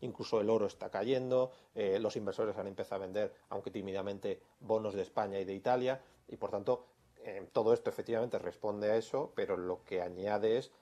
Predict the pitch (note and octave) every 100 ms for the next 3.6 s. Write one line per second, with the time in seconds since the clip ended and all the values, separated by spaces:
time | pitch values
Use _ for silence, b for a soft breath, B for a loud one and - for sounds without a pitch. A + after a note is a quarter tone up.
0 | b - G2 - - A#2 B2 A2+ G2+ G#2+
1 | - G#2+ A2 G#2+ G#2+ B2+ C#3 - - G2
2 | F2+ G2+ G2 G2+ b b _ G#2 G#2 G2+
3 | G#2+ A#2+ C3+ C3+ D#3